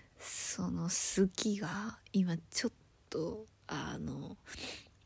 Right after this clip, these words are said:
漏れてきちゃってて、本番前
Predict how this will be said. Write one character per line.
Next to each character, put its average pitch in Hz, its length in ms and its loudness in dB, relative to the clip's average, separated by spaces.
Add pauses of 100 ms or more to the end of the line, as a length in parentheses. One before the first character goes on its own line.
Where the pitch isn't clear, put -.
(1040)
漏 190 440 12
れ 220 120 8
て - 180 -2
き - 40 0
ち - 140 0
ゃ 143 40 0
っ - 20 -4
て - 140 -4
て、 - 400 -2 (960)
本 208 320 4
番 196 160 8
前 185 300 6